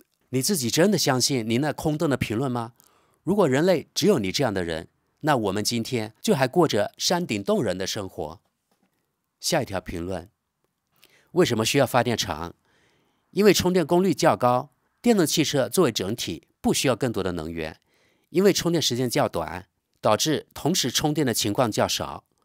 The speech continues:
所以从电网汲取的电力甚至也不会更多。你又没有好好学习物理，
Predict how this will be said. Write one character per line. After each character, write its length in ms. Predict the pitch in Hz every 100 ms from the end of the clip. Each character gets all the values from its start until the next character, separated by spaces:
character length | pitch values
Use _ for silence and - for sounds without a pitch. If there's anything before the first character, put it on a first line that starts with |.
| _ -
所 200 | - 165
以 60 |
从 240 | 147 120 117
电 200 | 170 120
网 240 | 92 73 -
汲 220 | - 170
取 180 | - 226
的 200 | 95 87
电 300 | - 190 117
力 260 | 113 90 -
甚 180 | 190
至 200 | 139 127 -
也 160 | 107
不 200 | 92 -
会 180 | 117 196
更 220 | 123 117
多。 280 | 80 87 80 _ _ _ _ _ _ _ _
你 120 | - 147
又 140 | 233
没 200 | 143 117
有 60 | 123
好 180 | -
好 120 | 90 135
学 160 | -
习 140 | 113 127
物 180 | 143
理， 240 | 87 78